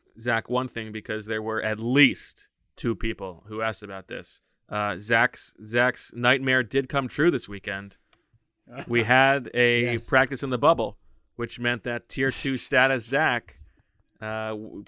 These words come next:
Speaker 1: provided the pool report. Uh, c-, tell us about the experience of, uh, being alone in there.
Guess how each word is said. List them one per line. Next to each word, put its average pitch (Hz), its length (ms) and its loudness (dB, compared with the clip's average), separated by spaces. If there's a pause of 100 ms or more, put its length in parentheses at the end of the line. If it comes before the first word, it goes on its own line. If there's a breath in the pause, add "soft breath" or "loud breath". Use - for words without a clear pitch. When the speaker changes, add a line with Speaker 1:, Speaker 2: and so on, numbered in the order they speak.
Speaker 1:
provided 120 400 2
the 120 80 -2
pool 156 180 -2
report. 120 440 -4
Uh, 113 160 -8
c-, - 200 -18
tell 131 180 2
us 135 140 -2
about 131 240 0
the 135 100 -6
experience 131 640 -4
of, 120 280 -4
uh, 123 600 -4
being 127 180 -4
alone 139 260 -4
in 113 100 -10
there. 98 200 -16